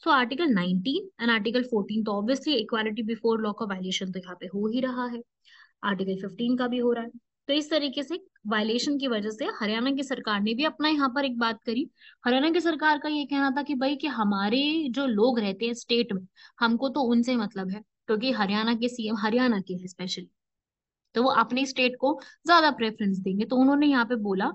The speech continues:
कि भाई हरियाणा के लोगों के पास jobs नहीं है, नौकरी नहीं है, रोजगार नहीं है, तो उसके लिए हम लोगों को प्राइवेट sector में ये चीज करनी पड़ रही है, ताकि किसी और state के लोग यहाँ पर आके job ना लेके जाए। तो उन्होंने अपनी ये बात ये वाली बोली।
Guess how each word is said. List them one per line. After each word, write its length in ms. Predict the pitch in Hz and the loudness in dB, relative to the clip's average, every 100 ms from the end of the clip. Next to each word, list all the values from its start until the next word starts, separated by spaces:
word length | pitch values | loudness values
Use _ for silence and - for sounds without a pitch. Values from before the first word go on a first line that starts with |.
| - _ - | -8 _ -8
कि 60 | 233 | -2
भाई 160 | 311 | 0
हरियाणा 500 | 294 226 208 214 254 | 0 0 2 4 4
के 200 | 277 269 | 4 4
लोगों 320 | 269 220 220 | 6 6 6
के 140 | 226 226 | 2 0
पास 280 | 214 233 226 | 2 0 0
jobs 420 | 175 196 208 208 | 0 0 0 0
नहीं 180 | 202 190 | 0 0
है, 100 | 233 | 0
नौकरी 420 | 202 185 233 233 | 0 -2 -2 0
नहीं 240 | 202 185 | 0 0
है, 60 | 233 | 0
रोजगार 440 | 202 175 202 220 | 2 0 2 2
नहीं 160 | 226 190 | 2 -2
है, 100 | 226 | -2
तो 100 | 247 | -2
उसके 240 | 220 - | -2 -4
लिए 100 | 240 | -4
हम 160 | 226 196 | -4 -4
लोगों 200 | 190 196 | -4 -2
को 80 | 247 | -2
प्राइवेट 380 | 247 208 208 | 0 0 -2
sector 260 | 208 202 - | -4 -8 2
में 100 | 233 | 4
ये 140 | 208 | 6
चीज 160 | 190 226 | 4 0
करनी 260 | 220 190 208 | 0 2 2
पड़ 240 | 262 302 | 4 4
रही 180 | 285 185 | 4 4
है, 60 | 175 _ _ - - | 0 _ _ -20 -4
ताकि 260 | 190 185 269 | -2 -2 -4
किसी 360 | - - 208 | -2 -2 0
और 200 | 185 269 | 4 4
state 300 | 311 254 247 | 4 2 2
के 80 | 247 | 4
लोग 200 | 240 220 | 4 4
यहाँ 160 | 202 190 | 2 0
पर 140 | 202 | 0
आके 200 | 185 196 | 0 -2
job 220 | 185 190 196 | -2 -2 -2
ना 240 | 170 202 | 0 2
लेके 280 | 185 175 185 | 2 -2 -10
जाए। 160 | - - - | -18 -14 -2
तो 80 | |
उन्होंने 240 | 294 330 381 | 2 4 6
अपनी 280 | 349 320 302 | 4 6 6
ये 60 | |
बात 220 | 214 190 190 | 6 4 2
ये 80 | 175 | 0
वाली 220 | 170 170 | 2 0
बोली। 300 | 175 175 175 | 0 -2 -4